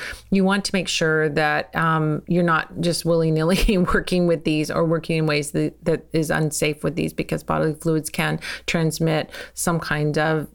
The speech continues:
of things like hepatitis C, H I V, and other things. So you wanna be sure that you are, um, being very careful with these, um, more intimate bodily fluids.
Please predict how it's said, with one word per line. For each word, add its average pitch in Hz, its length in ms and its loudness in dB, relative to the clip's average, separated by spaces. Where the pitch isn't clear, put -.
of 156 400 0
things 170 420 0
like 160 120 -2
hepatitis 160 560 -4
C, 170 500 0
H 160 260 -2
I 151 80 0
V, 160 240 0
and 156 80 0
other 156 220 -2
things. 160 280 -4
So - 80 -2
you 160 120 0
wanna 160 160 0
be 160 120 0
sure 156 300 0
that 151 240 -2
you 160 200 2
are, 151 200 0
um, 160 160 2
being 147 180 0
very 151 220 0
careful 151 360 -2
with 151 120 -2
these, 151 400 -4
um, 156 440 -2
more 170 200 2
intimate 160 480 -2
bodily 156 320 0
fluids. 160 560 0